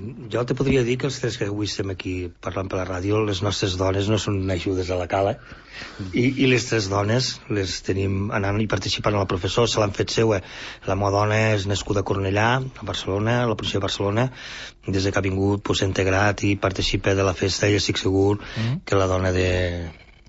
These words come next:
Speaker 1: de, d'ells dos, de, de Sales i de Miquel, també. Vull dir, me la fem nostra, però també fem que la gent que ve, que són els nous caleros, els que, que venen aquí a tornar-hi,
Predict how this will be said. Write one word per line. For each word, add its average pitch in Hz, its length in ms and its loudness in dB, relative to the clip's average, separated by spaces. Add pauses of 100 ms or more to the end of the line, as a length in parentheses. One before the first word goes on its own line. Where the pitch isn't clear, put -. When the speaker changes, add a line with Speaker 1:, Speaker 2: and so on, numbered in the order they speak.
(260)
Speaker 1:
de, 92 180 4 (100)
d'ells 98 280 2
dos, 95 180 4
de, 92 260 2
de 87 80 -2
Sales 95 360 0
i 95 40 0
de 92 60 0
Miquel, 92 380 0 (500)
també. 92 380 2 (240)
Vull 98 100 2
dir, 101 140 0 (400)
me 120 320 2
la 120 80 6
fem 151 180 4
nostra, 147 380 2 (120)
però 113 160 0
també 110 220 0
fem 113 240 0
que 107 160 -2
la 101 80 2
gent 104 240 0
que 101 160 0
ve, 110 140 4 (500)
que 120 100 0
són 113 140 2
els 110 100 2
nous 113 200 2
caleros, 110 400 2
els 92 100 -6
que, 104 240 2
que 101 160 0
venen 110 220 2
aquí 104 180 0
a - 80 -4
tornar-hi, 104 460 2